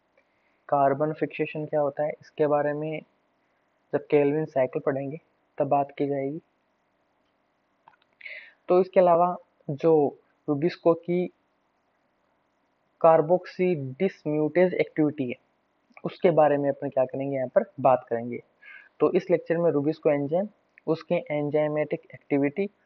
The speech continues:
इसके अलावा carboxy dismutase activity के बारे में अपन क्या करेंगे, बात करेंगे। तो चलो शुरू करते हैं इस lecture को। यहाँ से इस lecture को अपन शुरू करें तो अपन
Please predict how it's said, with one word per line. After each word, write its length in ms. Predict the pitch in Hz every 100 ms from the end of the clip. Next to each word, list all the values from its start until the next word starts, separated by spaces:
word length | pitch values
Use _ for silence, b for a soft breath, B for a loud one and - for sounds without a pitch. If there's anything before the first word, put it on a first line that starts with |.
| _ 151
इसके 200 | - 156
अलावा 300 | 151 151 151
carboxy 720 | - 131 135 151 160 - 180 151
dismutase 800 | 175 - 147 143 143 160 156 - 147
activity 460 | - 143 135 135
के 120 | 139 139
बारे 240 | 131 131
में 80 | 131
अपन 180 | 127 _
क्या 120 | 135
करेंगे, 320 | 131 127 151 214 _ _ 127
बात 240 | 131 -
करेंगे। 380 | 127 123 117 - _ _ B B B -
तो 380 | 180 180 185 - -
चलो 320 | 151 170 - _ _ _ _ _ _ _ - -
शुरू 280 | - 170
करते 320 | 190 185 - 160
हैं 100 | 185 _ -
इस 140 | -
lecture 320 | 143 139 - 139
को। 120 | 131
यहाँ 180 | 117 -
से 160 | _ _ _ _ _ - _ _ _ b b b b _ _ _
इस 160 | - 208
lecture 260 | 190 - 202
को 100 | 214
अपन 160 | 220
शुरू 220 | - 175
करें 240 | 185 196 196
तो 100 | 196
अपन 240 | 196 196